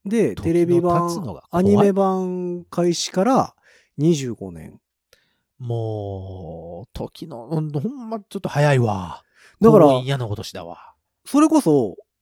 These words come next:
Speaker 1: 当時アニメ版を見てた世代。
Speaker 2: うん。
Speaker 1: で、あれ見てるってことは、まあ、十歳以上じゃないですか、絶対に。
Speaker 2: まあ、そうだろうね。
Speaker 1: 中学生ぐらいからでしょ、多分あれ。
Speaker 2: うん。
Speaker 1: っ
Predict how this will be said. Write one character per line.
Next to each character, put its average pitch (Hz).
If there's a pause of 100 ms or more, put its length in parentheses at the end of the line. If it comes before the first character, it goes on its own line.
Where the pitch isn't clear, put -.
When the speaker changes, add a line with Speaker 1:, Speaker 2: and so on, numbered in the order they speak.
(120)
Speaker 1:
当 277
時 120
ア 156
ニ 240
メ 240
版 214
を 170
見 185
て 226
た 147
世 143
代。 85 (180)
Speaker 2:
う 151
ん。 113 (760)
Speaker 1:
で、 -
あ 123
れ 269
見 285
て 294
る 294
っ -
て -
こ 117
と 104
は、 104
ま 113
あ、 110
十 131
歳 214
以 220
上 180
じ 104
ゃ 85
な 78
い -
で -
す -
か、 92
絶 95
対 87
に。 82 (300)
Speaker 2:
ま 117
あ、 -
そ 131
う -
だ 92
ろ 85
う 80
ね。 -
Speaker 1:
中 143
学 160
生 196
ぐ 254
ら 196
い -
か -
ら 80
で -
し 131
ょ、 135
多 110
分 90
あ -
れ。 -
Speaker 2:
う 104
ん。 90
Speaker 1:
っ 85